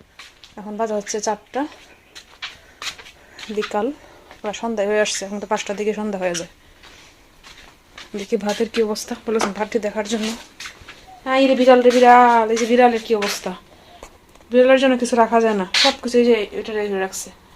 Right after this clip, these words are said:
চামচগুলো রে। যদি কেউ না দেখে, ওটা দিয়ে খে-, নিয়ে নিব ভাত তরকারি। ভাতের কি অবস্থা দেখি। ভাত এখনো হয় নাই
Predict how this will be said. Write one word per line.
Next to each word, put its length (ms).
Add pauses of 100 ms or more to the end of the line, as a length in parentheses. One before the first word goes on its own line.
(160)
চামচগুলো 480
রে। 120 (600)
যদি 160
কেউ 140
না 180
দেখে, 320
ওটা 180
দিয়ে 180
খে-, 260 (260)
নিয়ে 200
নিব 160
ভাত 220
তরকারি। 320 (2000)
ভাতের 260
কি 120
অবস্থা 300
দেখি। 240 (4000)
ভাত 180
এখনো 180
হয় 160
নাই 180